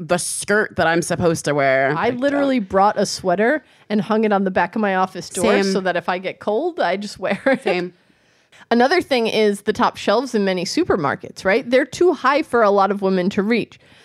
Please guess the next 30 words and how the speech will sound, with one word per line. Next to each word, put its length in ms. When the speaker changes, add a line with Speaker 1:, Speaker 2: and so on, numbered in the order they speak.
Speaker 2:
The 140
average 340
grocery 340
store 240
shelf 340
is 120
six 320
feet 200
tall, 440
which 340
is 100
weird 220
because, 280
like, 440
even 320
in 200
this, 300
like, 280
quote 200
unquote 360
traditional 480
society, 480
you 60
would 100
expect 380
that 200
women 400
are 100
the 140
ones 540